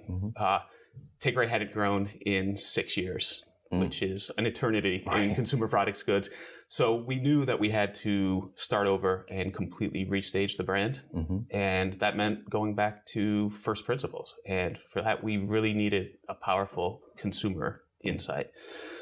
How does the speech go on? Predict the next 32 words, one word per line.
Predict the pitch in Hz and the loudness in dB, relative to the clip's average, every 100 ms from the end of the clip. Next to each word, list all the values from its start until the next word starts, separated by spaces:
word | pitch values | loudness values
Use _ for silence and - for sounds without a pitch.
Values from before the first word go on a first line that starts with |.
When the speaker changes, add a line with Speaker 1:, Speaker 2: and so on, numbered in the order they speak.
| - | -8
Speaker 2:
So | - 117 101 95 92 - - - - _ - _ _ _ | -2 2 4 4 2 -2 -20 -20 -20 _ -20 _ _ _
we | 120 123 120 - | 0 0 -2 -2
took | 139 | 0
a, | 127 101 - - _ _ _ | 0 -2 -14 -20 _ _ _
a | - | -8
deep | 123 127 123 | -4 0 2
look | 123 - - | 2 0 0
at | 98 92 | 0 2
Speaker 1:
Mm-hmm. | 95 | 2
Speaker 2:
our | 98 | 2
consumer, | 110 113 107 98 139 - - | 2 0 2 2 2 -4 -4
and | 98 95 98 - - - | 0 0 -2 -6 -8 0
our | 113 | 2
guy, | 110 107 - - - | 4 4 2 -8 -4
he's, | 101 98 - - | -2 2 0 0
he's | 107 101 | 0 0
smart, | - 110 113 - - _ _ | 4 4 2 -2 -18 _ _
he's | 104 101 | -2 2
educated, | 101 110 - 107 104 104 104 - - - | 2 2 2 4 6 4 2 -6 -20 -16
uh, | - 90 87 - | -2 0 0 -2
he's | 98 - | -2 -2
successful, | - 101 98 107 95 - - _ _ | 2 0 0 0 0 -2 -18 _ _
he's | 104 101 | -6 0
driven. | 104 98 98 98 - - _ _ _ _ _ _ | 2 4 2 0 -8 -20 _ _ _ _ _ _
He | - | -4
wants | 107 117 - | 2 2 2
to | 117 | 2
get | 110 | 2
more | 104 104 | 2 4
out | 104 | 2
of | 95 98 | 2 2
life | 98 135 - | 2 0 -8